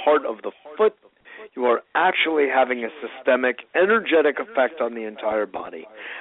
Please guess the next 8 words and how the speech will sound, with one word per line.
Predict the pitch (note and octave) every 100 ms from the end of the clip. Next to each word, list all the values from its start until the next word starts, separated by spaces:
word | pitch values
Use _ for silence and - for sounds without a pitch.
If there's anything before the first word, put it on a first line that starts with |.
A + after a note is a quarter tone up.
| -
And | - B2
that | D3 F#3
means | F3+ F#3+ F#3 C3 A#2
wherever | B2 A#2+ - D#3 E3+ E3+ F#3+ F3+
there | D#3 D#3+ C#3+
is | C#3 C3+
a | C3
weakness | A#2+ C#3+ G#3 - C3+ A2+